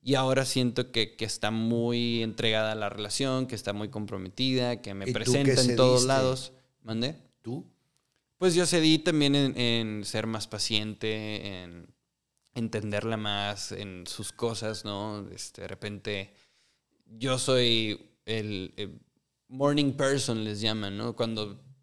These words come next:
Speaker 1: puedes estar en la mañana haciendo cosas, eh, con buena actitud, este, como que a gusto.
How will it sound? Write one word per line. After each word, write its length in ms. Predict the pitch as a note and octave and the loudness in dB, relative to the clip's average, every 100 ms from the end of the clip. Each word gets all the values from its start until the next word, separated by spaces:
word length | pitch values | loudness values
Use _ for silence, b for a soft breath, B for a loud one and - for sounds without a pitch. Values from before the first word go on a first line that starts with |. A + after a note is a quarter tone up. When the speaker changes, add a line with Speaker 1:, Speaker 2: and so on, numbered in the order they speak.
| _ - | _ -2
Speaker 1:
puedes 320 | A#2+ B2 B2 | 2 2 0
estar 260 | A2 B2 A#2+ | 0 2 2
en 60 | |
la 100 | A#2 | 0
mañana 840 | A2 A2 A2 A2 A2+ A2 G#2+ F#2+ B B | 0 0 0 -2 -4 -4 -6 -8 B B
haciendo 420 | A2+ G#2 B2+ B2 | -6 0 0 0
cosas, 640 | B2+ B2+ A#2 A#2 A2+ A2+ G#2+ | 0 0 2 0 2 0 -4
eh, 220 | G2+ F#2 | -6 -6
con 160 | A2+ A2 | -6 -2
buena 160 | A#2 A#2 | -2 -4
actitud, 800 | A2+ G2+ B2+ A#2 A#2 A2 A2 F#2+ | -8 -10 -6 -4 -4 -6 -8 -12
este, 240 | - - - C#3+ | -16 -20 -20 -12
como 260 | B2+ G#2+ G2+ | -8 -8 -8
que 360 | G2+ G2 G2 _ _ _ _ _ _ | -8 -8 -8 _ _ _ _ _ _
a 80 | - | -6
gusto. 520 | A2 D3+ - A2+ G2 | -2 0 -2 -6 -8